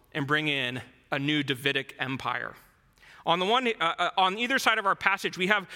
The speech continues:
the Zacchaeus and Jesus' encounter with him and the triumphal entry into Jerusalem.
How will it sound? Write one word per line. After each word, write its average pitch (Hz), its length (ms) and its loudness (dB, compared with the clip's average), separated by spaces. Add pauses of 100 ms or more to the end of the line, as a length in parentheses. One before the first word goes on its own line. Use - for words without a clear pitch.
the 180 100 4 (520)
Zacchaeus 196 840 0 (160)
and 156 160 -2
Jesus' 196 380 0
encounter 196 340 2
with 185 180 -2
him 180 280 0 (160)
and 175 100 0
the 175 60 2
triumphal 220 680 0
entry 214 260 -2
into 202 120 0
Jerusalem. 165 480 -2